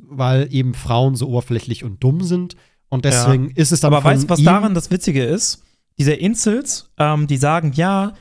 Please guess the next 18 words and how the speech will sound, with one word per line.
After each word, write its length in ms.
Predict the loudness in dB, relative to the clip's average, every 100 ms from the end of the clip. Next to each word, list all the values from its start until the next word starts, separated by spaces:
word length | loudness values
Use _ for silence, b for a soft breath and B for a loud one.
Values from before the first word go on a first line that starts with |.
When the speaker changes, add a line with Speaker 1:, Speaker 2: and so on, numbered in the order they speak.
| _
Speaker 2:
Frauen 260 | -2 0 0
finden 240 | -2 -4
uns 160 | -6 -4
nicht 140 | -2
attraktiv 440 | -4 -8 -2 -2 0
genug 560 | 0 2 2 0 -2 -4
und, 340 | -2 -2 -2
äh, 240 | -2 -2
deswegen 360 | -2 -2 -2 0
haben 140 | -2
wir 60 | -2
gar 120 | -2
nicht 140 | -2 -2
die 60 |
Möglichkeit, 500 | -2 -2 -4 -2 -2
Sex 200 | -2 -2
zu 140 | -2 0
haben." 280 | 0 0